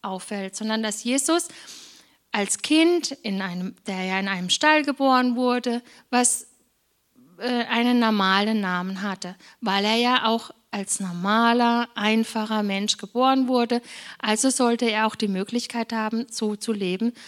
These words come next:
und nicht mit einem abstrakten Namen. So denk ich mir das.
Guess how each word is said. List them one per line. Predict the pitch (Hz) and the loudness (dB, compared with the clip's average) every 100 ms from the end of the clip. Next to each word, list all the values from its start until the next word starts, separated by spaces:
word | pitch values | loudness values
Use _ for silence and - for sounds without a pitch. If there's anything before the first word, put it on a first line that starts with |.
| - | -14
und | - 220 | -2 2
nicht | 226 254 247 | 4 2 0
mit | 220 | -2
einem | 202 196 185 - | -2 -4 -4 -6
abstrakten | 202 - - 185 - 202 | -6 -4 -2 -4 -4 -6
Namen. | 180 165 165 175 180 _ _ _ _ _ | -4 -4 -6 -6 -10 _ _ _ _ _
So | - 208 190 - | -6 -2 -2 -4
denk | 196 202 - | -6 -4 -4
ich | 196 - | -6 -4
mir | 208 185 | -4 -4
das. | 185 180 | -6 -6